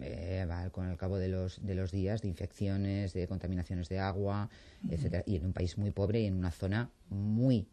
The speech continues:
Speaker 1: muy, muy, muy pobre. Ten en cuenta que, que el equipo de, de España fue a la zona de Cachemira,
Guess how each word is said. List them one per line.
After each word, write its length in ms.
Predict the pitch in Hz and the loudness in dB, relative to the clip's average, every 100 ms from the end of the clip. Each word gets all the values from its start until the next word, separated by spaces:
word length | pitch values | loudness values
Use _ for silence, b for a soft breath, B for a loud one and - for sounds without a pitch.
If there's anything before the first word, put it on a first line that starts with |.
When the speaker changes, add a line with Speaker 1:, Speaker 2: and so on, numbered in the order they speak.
| - | -8
Speaker 1:
muy, 180 | 107 101 | -4 0
muy, 160 | 95 90 | 0 0
muy 100 | 82 | -2
pobre. 360 | 85 110 92 | 0 0 0
Ten 120 | 78 80 | -2 -2
en 60 | |
cuenta 220 | 80 90 | -2 -2
que, 180 | 90 85 | 0 0
que 140 | - 80 | 0 -2
el 80 | |
equipo 260 | 78 90 90 | -2 -4 -2
de, 220 | 87 85 | 0 0
de 80 | 80 | -2
España 380 | 85 - 92 95 | -4 -4 -4 -4
fue 180 | - 95 | -4 -4
a 60 | |
la 80 | 90 | -4
zona 180 | 95 92 | -4 -4
de 80 | 90 | -4
Cachemira, 500 | - 95 98 104 | -4 -2 0 0